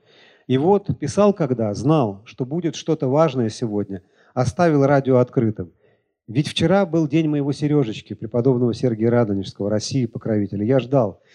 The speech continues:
я так ждал отзвука, благ-, благовестил, ждал с Куликова, м, поля. Я не обманулся сердцем". Преподобный отозвался. Я услыхал фанфары, барабан. В два часа тридцать минут специальное коммюнике. Прорван фронт дьявола. Под Вязьмой,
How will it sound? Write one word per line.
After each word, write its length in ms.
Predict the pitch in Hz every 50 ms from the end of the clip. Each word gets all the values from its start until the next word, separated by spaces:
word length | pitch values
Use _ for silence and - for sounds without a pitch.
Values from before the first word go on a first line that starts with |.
| _ _ _ _
я 180 | 120 147 147
так 280 | 147 156 170 160 139 123
ждал 440 | 117 123 156 180 190 170 143 - _ _ _ -
отзвука, 520 | 156 180 196 185 143 151 135 - - 120
благ-, 440 | 101 123 139 165 180 185 170 170 156
благовестил, 800 | 135 156 165 156 165 160 165 151 - - - 185 190 143 107 - _ _ _ _
ждал 300 | - 127 110 165 175 165
с 60 | - -
Куликова, 680 | - 165 151 151 - - 165 165 160 160 151 147 151 - - - _ _ -
м, 800 | 262 247 214 208 - - - - 160 156 143 113 113 151 156 123 -
поля. 320 | 151 151 156 131 104 98
Я 200 | 98 104 131 151
не 80 | 165 180
обманулся 520 | 170 143 160 170 180 180 175 147 - 156
сердцем". 500 | - - 151 127 - - - - 90 - _ _ _ _
Преподобный 540 | - 143 123 - 131 120 139 160 151 135 131
отозвался. 600 | 123 - 135 127 107 113 120 113 104 - - 123
Я 60 | 123
услыхал 360 | 110 - 139 120 - 160 156 -
фанфары, 540 | - 147 135 117 - 160 170 165 151 131
барабан. 480 | 120 117 120 127 127 131 170 170 143 113 - _ _ _ _ -
В 80 | 131
два 200 | 127 127 165 180 175
часа 260 | - - - 170 151
тридцать 360 | - 165 170 160 - - -
минут 360 | 131 135 165 196 180 - - _ _ _
специальное 520 | - - 139 - - 185 185 185 175 165 151
коммюнике. 520 | - 160 151 156 156 160 151 - - 127
Прорван 500 | - - - 185 196 196 175 165 165 151
фронт 420 | - - 156 165 175 165 131 113 107
дьявола. 540 | 107 117 147 147 135 117 104 98 95 92 - _ _ _ _
Под 180 | - 139 131 123
Вязьмой, 520 | 123 139 160 156 143 117 110 113 104 -